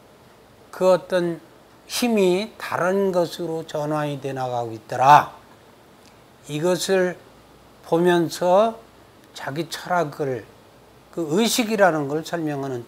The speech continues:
때 회계 철학에서는 그 의식이라는 것은 끝없이 자기 변형을 하다,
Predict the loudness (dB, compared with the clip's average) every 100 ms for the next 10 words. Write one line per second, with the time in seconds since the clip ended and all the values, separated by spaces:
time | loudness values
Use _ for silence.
0 | -12 -8 -8 -8 -16 -20 -20 -20 -20 -20
1 | -20 -20 -20 -20 -20 -20 -10 -6 -6 -2
2 | 2 4 2 -6 -6 -6 -8 -20 -20 -20
3 | -20 -20 -20 -20 -20 -20 -20 -20 -20 -20
4 | -20 -20 -20 -20 -4 0 2 2 2 0
5 | 2 6 6 4 0 -4 -8 -12 -8 -8
6 | -10 -14 -20 -20 -20 -4 -2 4 4 4
7 | -6 -10 -4 -2 0 -2 -6 -18 -20 -20
8 | -20 -20 -20 -20 -20 -20 -20 -12 -6 -4
9 | -2 -4 -4 -10 -20 -20 -12 -2 0 0
10 | 0 -2 -4 -6 -8